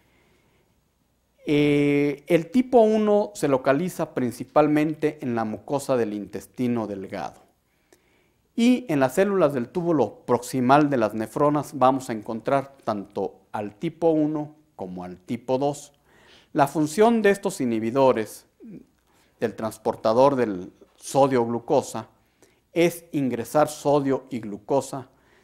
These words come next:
desde el túbulo hacia el interior de las células peritubulares, ¿sí? La energía para traer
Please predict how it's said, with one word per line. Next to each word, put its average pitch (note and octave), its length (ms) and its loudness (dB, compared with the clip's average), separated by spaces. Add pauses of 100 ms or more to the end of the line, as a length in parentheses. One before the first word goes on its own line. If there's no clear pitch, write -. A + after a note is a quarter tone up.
(120)
desde A#2 440 -2
el G#2+ 140 -6
túbulo F3+ 640 -2
hacia A2+ 280 -6
el G#2+ 80 -4
interior A#2+ 680 -2
de B2+ 140 -4
las F#2+ 160 -6
células A#2+ 580 -4 (300)
peritubulares, D3 1120 -4 (680)
¿sí? B2 340 -12 (1400)
La D3 140 4
energía B3 640 2
para D#3 220 4
traer D#3 560 4